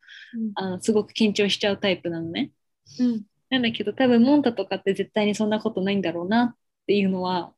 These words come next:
Speaker 2: 思う。
Speaker 1: あ、でもね、電話はね、めっちゃメモるよ、先に。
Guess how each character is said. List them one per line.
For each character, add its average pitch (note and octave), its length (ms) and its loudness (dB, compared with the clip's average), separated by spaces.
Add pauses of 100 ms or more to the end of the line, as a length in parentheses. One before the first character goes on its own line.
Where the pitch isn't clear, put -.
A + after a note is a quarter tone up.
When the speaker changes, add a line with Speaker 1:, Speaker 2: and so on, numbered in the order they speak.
Speaker 2:
思 F3 340 -4 (580)
う。 - 60 -20 (960)
Speaker 1:
あ、 - 240 -20
で C4+ 160 4
も G#3+ 140 -2
ね、 F#3+ 360 -2 (300)
電 E4 280 8
話 E4 160 8
は D#4+ 140 8
ね、 D4+ 240 6
め F#3 220 0
っ - 80 -4
ち - 120 -4
ゃ G#3 40 2
メ A3+ 160 0
モ A#3+ 180 2
る F3+ 120 2
よ、 - 140 -12
先 F3+ 360 -4
に。 E3 240 -4